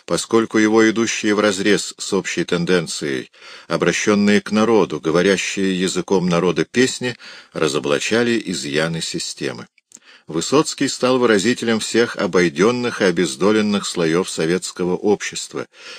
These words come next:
Его слушали десятки миллионов людей всех категорий, тайком размножая миллионы магнитофонных кассет.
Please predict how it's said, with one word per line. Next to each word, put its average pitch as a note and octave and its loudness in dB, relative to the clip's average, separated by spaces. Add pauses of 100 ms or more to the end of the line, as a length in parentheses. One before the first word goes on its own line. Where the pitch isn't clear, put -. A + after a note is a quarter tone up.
(100)
Его D#2 0
слушали G#2 0
десятки G2+ 0
миллионов G2 2
людей F#2 2
всех - -4
категорий, F2+ 0 (360)
тайком A#2 2
размножая F#2 2
миллионы F2 0 (220)
магнитофонных D2 -4
кассет. - -10